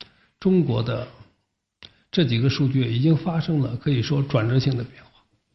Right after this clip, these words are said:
大家看，这是这个消费，消费前几年呢，一直是下降的趋势，现在呢，已经是掉头向上。第三产业的比重超过了第二产业。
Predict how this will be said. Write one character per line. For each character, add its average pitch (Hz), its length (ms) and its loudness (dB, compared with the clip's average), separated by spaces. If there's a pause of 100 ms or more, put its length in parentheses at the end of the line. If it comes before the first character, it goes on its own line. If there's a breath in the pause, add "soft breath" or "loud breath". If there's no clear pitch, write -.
(300 soft breath)
大 165 120 2
家 139 100 6
看， 139 400 0
这 151 100 0
是 123 380 0 (420)
这 131 140 -2
个 117 100 -4
消 156 220 2
费， 147 220 0 (440 loud breath)
消 240 220 4
费 240 100 6
前 170 240 4
几 147 100 0
年 120 200 0
呢， 120 260 -2
一 143 100 0
直 143 140 -2
是 123 320 -6 (520)
下 135 200 -4
降 135 180 -4
的 123 100 -12
趋 - 180 -12
势， - 160 -12 (920)
现 170 140 4
在 165 120 4
呢， 135 80 2
已 120 80 0
经 139 180 2
是 120 160 -2
掉 120 320 -4
头 - 260 -6
向 117 240 -6
上。 120 220 -8 (2500)
第 226 140 6
三 254 220 4
产 143 180 2
业 170 80 4
的 165 100 4
比 127 160 -2
重 147 300 -2
超 156 180 -2
过 143 140 0
了 127 60 -2
第 151 140 -2
二 127 120 -4
产 110 180 -6
业。 131 60 -14